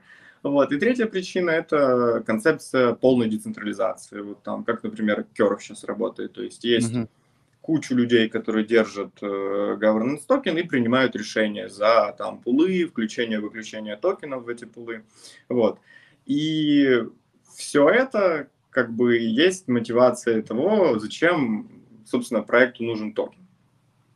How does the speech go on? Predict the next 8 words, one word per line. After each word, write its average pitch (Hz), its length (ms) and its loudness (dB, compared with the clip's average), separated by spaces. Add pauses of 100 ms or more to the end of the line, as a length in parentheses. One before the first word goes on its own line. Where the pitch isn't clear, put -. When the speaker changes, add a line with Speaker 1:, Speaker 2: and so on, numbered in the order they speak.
(280)
Speaker 1:
Вот. 120 340 2 (400)
Это 113 220 -2
если 120 320 2
прям 110 380 -2 (100)
вот - 220 -12 (340)
сильно-сильно 110 1400 0
глубоко, 113 720 2
вот. 107 340 -6